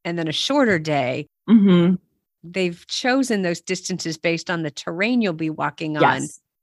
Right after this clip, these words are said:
Speaker 1: sort
Speaker 2: Yes.
Speaker 1: of to make it a balanced
Speaker 2: Mm-hmm.
Speaker 1: seven days.
Speaker 2: Yes.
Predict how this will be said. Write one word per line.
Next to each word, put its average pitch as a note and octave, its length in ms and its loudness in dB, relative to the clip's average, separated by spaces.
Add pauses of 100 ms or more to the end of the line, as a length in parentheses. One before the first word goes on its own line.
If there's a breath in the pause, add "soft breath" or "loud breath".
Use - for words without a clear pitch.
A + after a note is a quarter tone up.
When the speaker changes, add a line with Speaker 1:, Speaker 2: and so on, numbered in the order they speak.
(120)
Speaker 1:
sort A3 220 2
Speaker 2:
Yes. G3 80 0
Speaker 1:
of F#3+ 60 -12
to G3+ 120 -2
make F#3+ 320 -2
it F#3 80 0
a E3 80 0
balanced F3 1040 -4
Speaker 2:
Mm-hmm. G#3+ 180 8
Speaker 1:
seven D#3 360 4
days. D3 580 -4
Speaker 2:
Yes. - 380 -4